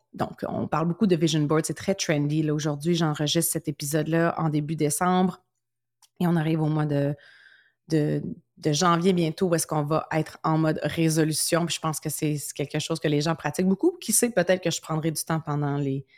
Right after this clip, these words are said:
les vacances pour me faire un nouveau vision board. Je sens que je suis peut-être rendue là. <laughs> Où est-ce que j'ai, j'ai, je veux cultiver, euh, de nouveaux rêves. Donc, tu veux t'imaginer dans la vie de tes rêves, dans les moindres détails.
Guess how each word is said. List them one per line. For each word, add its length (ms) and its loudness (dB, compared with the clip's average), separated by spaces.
les 100 2
vacances 480 -2
pour 100 -6
me 120 0
faire 160 0
un 80 2
nouveau 260 2
vision 320 2
board. 300 2
Je 100 0
sens 240 -2
que 160 4
je 140 -2
suis 220 -2
peut-être 460 -4
rendue 280 -2
là. 80 -2
<laughs> 60 6
Où 120 6
est-ce 180 4
que 100 4
j'ai, 460 4
j'ai, 420 6
je 240 0
veux 200 0
cultiver, 760 4
euh, 320 0
de 200 4
nouveaux 380 6
rêves. 640 0
Donc, 220 0
tu 120 -2
veux 160 0
t'imaginer 680 2
dans 140 0
la 140 2
vie 100 -2
de 60 -12
tes 180 0
rêves, 360 0
dans 140 0
les 140 0
moindres 520 0
détails. 500 -4